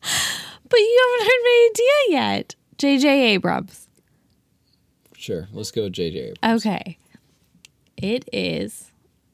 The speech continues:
Speaker 1: a movie that is about, so it is about Thanksgiving, and these people have Thanksgiving meals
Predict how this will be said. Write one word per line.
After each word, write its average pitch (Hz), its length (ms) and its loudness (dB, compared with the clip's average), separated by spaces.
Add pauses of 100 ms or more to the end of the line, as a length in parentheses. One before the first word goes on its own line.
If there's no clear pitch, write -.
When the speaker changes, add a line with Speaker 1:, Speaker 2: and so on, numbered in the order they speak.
(280)
Speaker 1:
a 214 100 -4
movie 196 680 -4 (960)
that 190 520 -2 (1800)
is 233 260 0
about, 180 600 -2
so 214 180 -4
it 208 260 -2
is 226 220 0
about 240 240 0
Thanksgiving, 208 720 -2 (1300)
and 208 180 0
these 196 160 0
people 220 380 -2
have 196 360 -2
Thanksgiving 208 680 -2
meals 196 460 -6